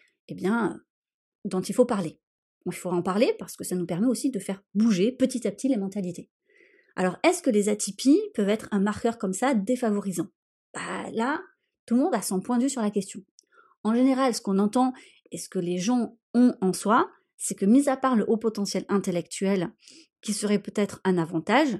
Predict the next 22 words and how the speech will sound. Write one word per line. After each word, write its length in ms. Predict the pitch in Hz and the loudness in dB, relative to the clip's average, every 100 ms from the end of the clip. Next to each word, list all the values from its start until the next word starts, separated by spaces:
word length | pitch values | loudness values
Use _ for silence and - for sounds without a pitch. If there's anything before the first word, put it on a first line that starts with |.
| - 175 | -6 -2
les 180 | 180 | 4
autres, 220 | 240 - - | 4 4 -4
absolument 480 | 214 - 247 233 190 | -6 -2 0 2 0
pas. 140 | - - _ _ _ _ - - - 202 | -6 -18 _ _ _ _ -20 -20 -10 0
Et 60 | |
mon 120 | 220 | 2
travail, 280 | 220 233 311 403 - | 2 4 6 6 2
c'est 160 | - 202 | -4 -2
de 80 | 202 | 0
te 100 | 214 | 0
faire 220 | 254 254 | 0 0
réaliser 540 | 226 208 185 269 370 403 _ _ _ | 2 0 2 2 0 -2 _ _ _
que 80 | 208 | -4
c'est 160 | - 190 | 0 4
dommage 540 | 254 254 247 302 254 | 6 6 6 2 0
de 120 | 202 | -4
te 100 | 196 | -2
bloquer 240 | 185 214 247 | -2 0 0
là-dedans, 340 | 214 175 - _ | 0 -2 -6 _
en 80 | 196 | -2
disant 360 | 185 180 247 254 | -2 0 0 0
genre, « 280 | 190 165 | -4 -8